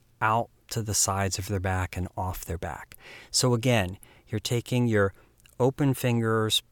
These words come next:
palms spread out, you're placing them on either side of the spine of the person in front of you,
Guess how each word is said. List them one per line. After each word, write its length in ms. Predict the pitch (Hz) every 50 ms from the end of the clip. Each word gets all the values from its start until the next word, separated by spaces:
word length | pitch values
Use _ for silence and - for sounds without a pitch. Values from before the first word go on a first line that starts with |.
| _ -
palms 400 | - - - 117 120 120 127 120
spread 320 | - - - 120 117 107 104
out, 240 | 98 98 98 104 -
you're 100 | 110 98
placing 460 | - - 113 110 104 - - 117 113
them 140 | 113 104 98
on 120 | 95 95 - -
either 380 | 113 104 110 117 117 139 123
side 420 | - - - 117 104 107 104 101 101
of 140 | 95 -
the 100 | - 101
spine 640 | 92 - - - - 104 98 101 101 104 107 110 113
of 140 | 113 104 -
the 100 | - 101
person 400 | - - 110 101 - - - 120
in 140 | 117 120 117
front 260 | - - 101 95 92
of 140 | 92 87 87
you, 280 | 92 92 98 110 131